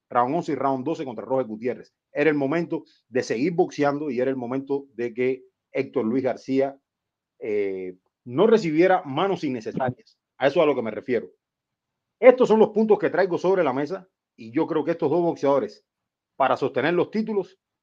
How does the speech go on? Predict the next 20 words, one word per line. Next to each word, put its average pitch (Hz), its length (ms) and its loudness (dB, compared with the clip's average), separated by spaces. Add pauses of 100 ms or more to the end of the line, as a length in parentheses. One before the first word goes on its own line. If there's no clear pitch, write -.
(140)
tienen 151 300 -2
que 135 120 -2
tratar 123 400 -4
de 127 160 -2
cumplimentar 110 800 -4 (440)
y 127 140 -10
tener 127 260 -2
una 151 120 -4
esquina 147 260 -6
más 123 160 -8
sólida. 92 300 -8 (580)
Todo 233 240 12
fue 226 140 6
felicidad 190 500 2
el, 190 140 -2
el 139 220 -2
fin 180 140 -6
de 170 60 -4
semana 165 240 -4
pasado, 190 480 -2